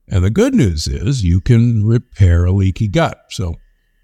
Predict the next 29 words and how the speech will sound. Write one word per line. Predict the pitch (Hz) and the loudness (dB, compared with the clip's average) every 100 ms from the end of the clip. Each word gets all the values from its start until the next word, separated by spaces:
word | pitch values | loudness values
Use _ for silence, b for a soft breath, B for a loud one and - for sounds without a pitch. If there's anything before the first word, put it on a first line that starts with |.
| _ _ | _ _
that | 117 | -2
gets | 117 104 | 0 0
back | 104 107 98 | 2 0 0
to | 104 | -4
the | |
second | 95 - 180 180 117 90 | -4 -2 -2 -2 -4 -4
point. | 101 87 - | -6 -8 -10
I | 110 143 | -6 -4
can, | 156 156 139 113 - 90 | -2 0 0 -2 -6 -8
I | 107 | -8
can | 160 220 180 151 _ _ _ _ - | -6 -4 -4 -6 _ _ _ _ -8
sell | 147 117 | 0 2
you | 107 | 2
some | 95 104 | 0 -2
supplements | - 107 87 98 107 127 - | -2 -4 -2 0 0 -2 -4
that'll | 101 104 | -2 -2
repair | 101 - 95 98 | -2 -2 0 0
your | 98 | 0
leaky | 101 101 - 135 | 0 -2 -2 -4
gut, | - 175 - | 0 -2 -2
and | 104 101 | 0 0
they're, | 113 110 - | 0 -4 -6
they're | 113 | -4
really | 127 85 98 | 0 0 0
good | 101 120 135 | 0 -2 -2
at | 175 | -2
doing | 220 214 113 | 0 0 0
that. | 85 - _ 196 | -4 -8 _ -4
But | 185 165 | -4 -4